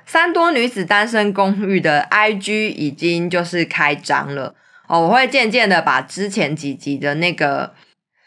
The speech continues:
podcast 有提到的内容，相关的风景照，我会把它放上来，那大家可以去看。我会尽量就是每一集我有提到什么点，我就挑，呃，那个点的照片。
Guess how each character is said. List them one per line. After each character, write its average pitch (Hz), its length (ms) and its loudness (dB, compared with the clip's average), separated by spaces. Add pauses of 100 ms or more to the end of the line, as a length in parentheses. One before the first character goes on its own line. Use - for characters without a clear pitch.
(140)
podcast 247 600 2
有 160 80 2
提 165 220 -2
到 202 180 4
的 180 100 0
内 185 380 2
容， 139 360 -8 (280)
相 214 240 0
关 208 180 4
的 180 80 4
风 185 260 0
景 175 240 -4
照， 156 220 2
我 143 80 0
会 156 60 0
把 135 180 0
它 135 60 0
放 151 280 -2
上 143 320 -4
来， - 200 -8
那 190 120 2
大 196 240 4
家 196 60 -2
可 196 100 2
以 131 80 -2
去 151 200 -8
看。 123 340 -4
我 151 80 -6
会 233 160 2
尽 208 220 -2
量 190 200 2
就 175 140 0
是 175 240 -4 (260)
每 180 220 2
一 240 40 0
集 185 200 0
我 160 140 2
有 151 80 0
提 151 180 -6
到 175 180 2
什 156 140 -8
么 127 100 -8
点， 123 300 -6
我 78 80 -12
就 160 160 -2
挑， 151 400 0 (280)
呃， 156 160 0
那 170 200 2
个 160 100 0
点 127 320 -6
的 98 140 -6
照 123 260 0
片。 - 320 -6